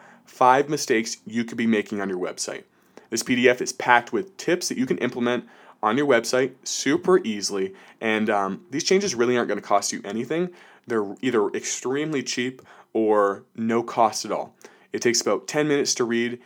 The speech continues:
and again, it has about five really valuable tips that you can implement on your website in really no time at all. You can download it at one click agency dot com forward slash five website mistakes, and that's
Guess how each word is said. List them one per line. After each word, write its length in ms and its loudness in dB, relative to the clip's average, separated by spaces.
and 440 -8
again, 220 0
it 80 -4
has 160 -4
about 240 -2
five 640 2
really 340 -2
valuable 340 -2
tips 280 -2
that 80 -6
you 100 -6
can 140 -8
implement 500 -4
on 140 2
your 100 0
website 540 0
in 160 -6
really 240 -2
no 280 -2
time 280 -4
at 60 -8
all. 220 -8
You 100 -6
can 140 -8
download 320 2
it 160 0
at 160 -2
one 260 4
click 220 0
agency 400 0
dot 240 0
com 340 0
forward 340 0
slash 280 0
five 440 2
website 540 -4
mistakes, 480 -4
and 140 -10
that's 220 -10